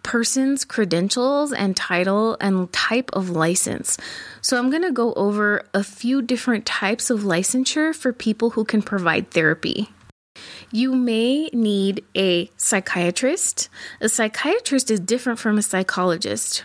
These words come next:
because a psychiatrist is an actual medical doctor, an M D, somebody who went to medical school but specialized in psychiatry, and they are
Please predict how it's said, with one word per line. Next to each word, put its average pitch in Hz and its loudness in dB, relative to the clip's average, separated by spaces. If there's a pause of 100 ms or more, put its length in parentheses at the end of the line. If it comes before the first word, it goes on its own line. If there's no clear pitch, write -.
because 220 0
a 208 2
psychiatrist 208 0 (320)
is 214 4
an 208 2
actual 233 0
medical 208 0
doctor, 196 0
an 185 2
M 190 2
D, 185 0
somebody 190 0
who 185 0
went 175 0 (360)
to 269 0
medical 190 0
school 175 0
but 175 -2
specialized 190 0
in 220 2
psychiatry, 180 0 (360)
and 220 0
they 214 0
are 220 2